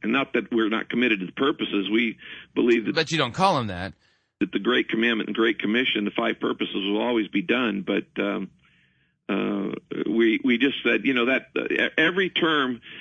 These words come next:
Speaker 1: uh, has its day, and, uh,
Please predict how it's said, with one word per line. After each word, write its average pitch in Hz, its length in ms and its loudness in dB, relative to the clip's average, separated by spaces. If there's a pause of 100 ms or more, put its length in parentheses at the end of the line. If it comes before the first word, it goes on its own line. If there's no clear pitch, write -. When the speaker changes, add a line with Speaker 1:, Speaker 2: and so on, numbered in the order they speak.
(180)
Speaker 1:
uh, 123 360 2
has 139 240 2
its 143 160 0
day, 143 400 0 (100)
and, 113 420 2
uh, 117 280 2